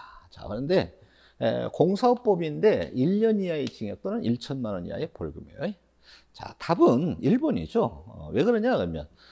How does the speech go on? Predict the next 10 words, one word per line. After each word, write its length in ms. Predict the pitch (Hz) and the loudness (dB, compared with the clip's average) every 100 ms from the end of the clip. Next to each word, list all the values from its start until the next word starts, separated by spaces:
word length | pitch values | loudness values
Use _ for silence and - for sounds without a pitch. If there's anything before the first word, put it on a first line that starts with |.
| - _ | -20 _
어, 140 | - 87 | -12 -12
소방시설업에 920 | - 240 302 294 285 285 262 240 233 | 2 4 4 2 -2 2 4 6 6
등록을 580 | 226 - 185 277 311 294 | 2 2 4 4 0 -2
하지 280 | 247 220 214 | -2 -2 -2
않고 280 | 202 240 160 | 0 0 0
영업을 300 | 143 123 104 | 0 0 0
했다. 240 | - 90 | -2 -8
그러니까 240 | 76 - | -6 -2
미등록이죠, 800 | 120 185 330 339 277 87 73 247 | 2 4 4 4 2 -2 -6 -8
미등록. 380 | 233 78 - - | -8 -10 -10 -14